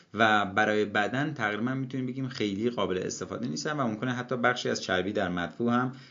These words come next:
دفع بشه. خب به همین دلیل می‌تونیم بگیم که چای سبز باعث کاهش چربی‌های خون و کاهش جذب چربی می‌شه. از طرف دیگه چای سبز دارای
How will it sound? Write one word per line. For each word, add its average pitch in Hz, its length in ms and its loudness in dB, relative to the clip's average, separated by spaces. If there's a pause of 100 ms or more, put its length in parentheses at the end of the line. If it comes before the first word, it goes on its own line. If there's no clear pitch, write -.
(340)
دفع 104 320 6
بشه. - 200 -8 (460)
خب - 240 0 (160)
به 156 80 4
همین 190 220 0
دلیل 190 260 2
می‌تونیم 190 340 -2
بگیم 180 260 -2
که 180 380 -4 (280)
چای 123 260 2
سبز 151 400 -2
باعث 131 260 0
کاهش 139 540 -2
چربی‌های 101 800 2
خون 156 340 -4 (260)
و 120 140 8
کاهش 123 480 2 (360)
جذب 107 400 4
چربی 101 540 2
می‌شه. 85 400 -2
از 143 180 2
طرف 151 220 0
دیگه 147 380 -2 (1080)
چای 110 200 4
سبز 120 320 4
دارای 110 380 6